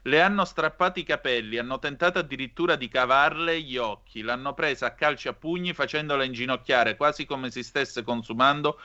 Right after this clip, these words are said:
un'esecuzione in piena regola. In quattro si sono accaniti contro una donna, contro un'infermiera di cinquantacinque anni, contro una collega, una di noi. Complimenti, vi sentite uomini?"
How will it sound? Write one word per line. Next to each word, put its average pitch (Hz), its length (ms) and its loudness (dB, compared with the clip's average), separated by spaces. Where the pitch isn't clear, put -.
un'esecuzione 156 800 2
in 151 100 -2
piena 156 280 2
regola. 104 460 0
In 208 200 2
quattro 147 580 4
si 131 160 -14
sono 170 220 -6
accaniti 156 560 -6
contro 143 380 -4
una 151 160 2
donna, 107 400 2
contro 147 360 -2
un'infermiera 165 800 4
di 170 120 -2
cinquantacinque 139 840 -2
anni, 104 400 -2
contro 185 360 2
una 156 180 0
collega, 120 540 2
una 156 260 0
di 139 100 -2
noi. 117 260 -2
Complimenti, 143 680 -2
vi 120 120 -4
sentite 131 400 -2
uomini?" 127 640 4